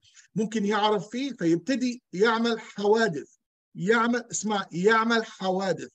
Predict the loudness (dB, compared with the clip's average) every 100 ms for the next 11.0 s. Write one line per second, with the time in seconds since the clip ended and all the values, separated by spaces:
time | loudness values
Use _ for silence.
0 | -20 -2 0 0 -4 -14 _ _ _ _
1 | -6 -4 0 -2 0 -2 -2 -2 -4 -6
2 | -6 -4 -2 0 0 0 -2 -4 -4 -4
3 | -2 0 2 0 -2 -12 _ -8 -6 -4
4 | -4 -2 -2 -4 -4 -4 -6 _ _ -2
5 | 2 4 2 -4 _ -6 -4 -4 0 0
6 | 2 -2 -8 _ -4 -2 0 0 -2 -6
7 | -4 -2 -2 0 0 0 2 2 2 0
8 | -14 -14 -6 -4 -4 _ _ _ _ 2
9 | 4 4 2 0 0 -2 -2 -4 -2 0
10 | 0 -2 0 0 0 -2 -2 -2 -2 -2